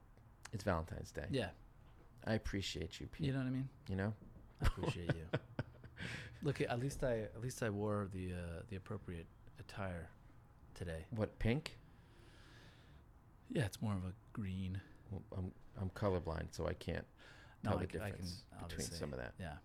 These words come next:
Speaker 1: Do you like, I'm wearing a nice pink
Speaker 2: <laughs> Yeah. Well, that's what I'm assuming
Speaker 1: Sweater.
Speaker 2: you thought you were
Speaker 1: Yeah.
Speaker 2: putting on today instead of your Saint Patty's Day attire.
Speaker 1: Oh, give me a break. Is this,
Speaker 2: Yeah.
Speaker 1: whatever, man.
Speaker 2: Yeah,
Speaker 1: I'll
Speaker 2: it's
Speaker 1: wear
Speaker 2: cool.
Speaker 1: the, I guess I can wear this on, uh, Saint Patrick's Day then.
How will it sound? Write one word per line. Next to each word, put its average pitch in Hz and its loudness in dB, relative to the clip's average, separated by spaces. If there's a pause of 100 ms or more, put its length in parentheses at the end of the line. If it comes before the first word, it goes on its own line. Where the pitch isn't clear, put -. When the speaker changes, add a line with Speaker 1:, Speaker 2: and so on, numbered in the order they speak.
(240)
Speaker 1:
Do 98 2
you 98 8
like, 90 4
I'm 90 2
wearing 87 4
a 82 0
nice 85 0
pink - -4 (160)
Speaker 2:
<laughs> 92 2
Yeah. 131 4 (360)
Well, 123 6
that's 123 8
what 113 6
I'm 107 4
assuming 135 6
Speaker 1:
Sweater. 87 4
Speaker 2:
you 80 2
thought - 0
you 98 -2
were 95 -2
Speaker 1:
Yeah. - -2
Speaker 2:
putting 90 -2
on 85 -4
today 87 -6 (520)
instead 104 0
of 95 -2
your 90 -2
Saint 101 -2
Patty's 92 -2
Day 82 -6 (180)
attire. 85 -6 (140)
Speaker 1:
Oh, 139 2
give 165 4
me 127 6
a 95 6
break. - -4 (520)
Is 101 -6
this, 127 -4 (640)
Speaker 2:
Yeah. 139 -2
Speaker 1:
whatever, 78 4
man. 67 2
Speaker 2:
Yeah, 71 2
Speaker 1:
I'll 95 6
Speaker 2:
it's 104 6
Speaker 1:
wear 117 12
Speaker 2:
cool. 110 8
Speaker 1:
the, 95 8
I 117 10
guess 120 4
I 117 2
can 117 2
wear 113 6
this 107 2
on, 101 6
uh, 95 8 (420)
Saint - -2
Patrick's 131 2
Day 85 6
then. 85 2